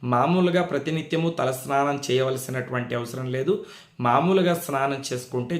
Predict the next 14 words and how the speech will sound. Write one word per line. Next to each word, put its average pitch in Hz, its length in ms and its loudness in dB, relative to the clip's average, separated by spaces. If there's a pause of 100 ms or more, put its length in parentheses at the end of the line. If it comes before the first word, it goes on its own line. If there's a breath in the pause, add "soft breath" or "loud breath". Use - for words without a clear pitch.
చాలు. 123 260 0 (440 loud breath)
పురుషులైతే 175 600 6
ప్రతినిత్యము 160 720 0
తలస్నానం 135 680 -2 (140)
చేయాల్సిందే. 120 640 -2 (680 loud breath)
స్నానం 170 460 2
చేసుకున్న 147 380 -4
తర్వాత 127 500 0 (160)
స్త్రీలు 147 440 2 (640 loud breath)
మీకు 170 260 2 (140)
సమయం 160 360 2 (100)
దొరికినప్పుడు 147 680 2 (680 loud breath)
నిత్య 180 300 0
దీపారాధన 135 680 2